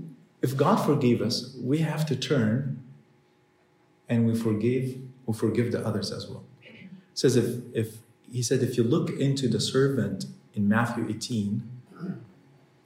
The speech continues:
whom his master forgave him his ten thousand talents, but he says he didn't, he, he turned around and he did not forgive his fellow servant who owed him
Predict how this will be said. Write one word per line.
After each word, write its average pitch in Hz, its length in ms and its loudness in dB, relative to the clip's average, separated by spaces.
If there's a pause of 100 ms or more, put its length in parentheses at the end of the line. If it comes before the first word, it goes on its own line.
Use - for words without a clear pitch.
(760)
whom 139 180 2
his 117 160 6
master 123 520 4
forgave 113 440 0
him 113 200 0
his 101 220 -2
ten 135 220 2
thousand 117 380 0
talents, 147 640 -2 (1400)
but 208 160 -6
he 123 100 0
says 120 220 2
he 117 180 2
didn't, 117 380 2
he, 120 340 -2
he 117 80 -6
turned 160 300 2
around 127 400 2
and 117 100 -2
he 110 80 2
did 107 200 0
not 143 360 2
forgive 107 580 -2 (1300)
his 117 120 -6
fellow 120 320 2
servant 107 560 0 (180)
who 117 100 -2
owed 113 220 0
him 123 460 -4